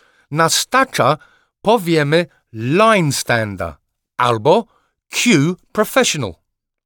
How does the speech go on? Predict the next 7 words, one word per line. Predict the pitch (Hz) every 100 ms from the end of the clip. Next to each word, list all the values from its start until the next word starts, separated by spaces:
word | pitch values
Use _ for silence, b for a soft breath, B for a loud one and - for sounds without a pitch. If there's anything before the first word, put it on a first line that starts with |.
| _ _ _ b b b b b
A | 165
Polish | - 220 277 254 170 -
professional | - 143 - 254 - 156 139
line | 165 254 226
stander, | - 139 120 107 92 b b b
Tadeusz | - 147 170 170 127 101
Żak, | 87 220 165 -